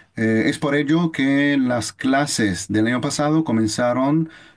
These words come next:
con un retraso de dos meses y medio. Eh, y de ahí, bueno, tenemos estudiantes que continuaron y hasta el día de hoy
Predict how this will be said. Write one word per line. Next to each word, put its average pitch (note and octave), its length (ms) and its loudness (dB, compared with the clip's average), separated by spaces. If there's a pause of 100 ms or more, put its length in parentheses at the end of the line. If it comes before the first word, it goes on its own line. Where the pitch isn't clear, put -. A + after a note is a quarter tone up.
(160)
con A2+ 160 0
un B2+ 140 2
retraso C3+ 640 0
de A2+ 220 0
dos A#2+ 340 0
meses B2+ 460 0
y A2+ 60 2
medio. E2+ 440 0 (720)
Eh, G#2 640 0
y C3 140 2
de C#3 140 2
ahí, D3+ 180 2
bueno, A2 340 0
tenemos A#2 320 -2
estudiantes B2 480 -2
que A2+ 240 0
continuaron A2+ 760 0
y G#2+ 40 2
hasta G#2 180 -4
el G#2+ 60 0
día A#2+ 200 0
de A#2 100 0
hoy A2 320 -2